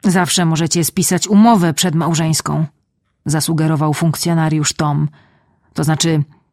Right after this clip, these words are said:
jeśli martwicie się, że znów mielibyście przeżywać cały ten finansowy chaos związany z ewentualnym rozwodem. A jeśli boicie się problemów z samym związkiem, to może wskazana byłaby pomoc terapeuty".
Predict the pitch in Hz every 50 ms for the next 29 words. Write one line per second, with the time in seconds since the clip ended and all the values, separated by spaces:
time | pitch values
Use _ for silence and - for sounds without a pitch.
0 | _ _ - - 185 190 185 - - 175 175 175 175 170 - - - 208 220 -
1 | - 175 151 - - 160 160 147 151 165 160 151 165 190 190 165 - - - -
2 | - - 165 165 160 151 160 165 147 170 156 - - 170 156 - - 175 147 165
3 | 170 170 156 139 - - - 170 165 165 165 - 165 160 156 151 147 - 196 196
4 | 190 185 180 175 170 - 196 190 170 175 170 - - 175 165 165 165 147 147 147
5 | 147 151 170 165 156 170 175 175 175 156 175 175 151 170 165 151 180 175 170 165
6 | 165 156 156 165 147 156 156 156 151 156 156 160 147 - - - - - - -
7 | - - - - - - - - - - - 180 196 220 254 320 - - 339 330
8 | 233 262 269 294 277 339 311 294 302 220 254 254 214 247 262 262 254 208 - -
9 | - - 175 - - - - - - 190 185 196 196 175 151 180 185 180 170 -
10 | - 202 196 180 226 226 208 202 196 180 190 196 - - - 190 180 202 202 208
11 | 214 202 202 220 226 220 202 220 180 214 208 208 214 208 - - 240 240 254 254
12 | - 330 330 285 - - 165 131 151